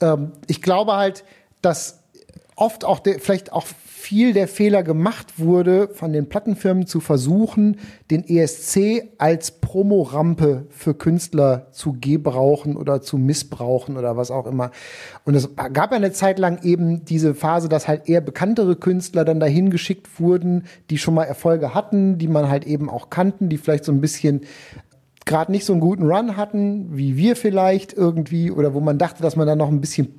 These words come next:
pushen müsste, ähm, und dass man die irgendwie da hinschickt. Und es gab, gab aber auch davor und jetzt mittlerweile ja auch wieder diese Phase, wo man eher unbekannte Künstler, also Leute, die vorher noch gar keiner auf dem Schirm hatte, irgendwie mit Songs.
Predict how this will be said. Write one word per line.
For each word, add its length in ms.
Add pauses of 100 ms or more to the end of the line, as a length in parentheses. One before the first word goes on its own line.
(180)
pushen 340
müsste, 320 (640)
ähm, 360 (100)
und 100
dass 140
man 220
die 240
irgendwie 340
da 80
hinschickt. 560 (400)
Und 100
es 120
gab, 240
gab 180
aber 240
auch 60
davor 500
und 140
jetzt 160
mittlerweile 560
ja 120
auch 200
wieder 160
diese 260
Phase, 540
wo 80
man 240
eher 180
unbekannte 520
Künstler, 640
also 240
Leute, 260
die 180
vorher 320
noch 140
gar 160
keiner 320
auf 140
dem 80
Schirm 340
hatte, 200
irgendwie 360
mit 220
Songs. 420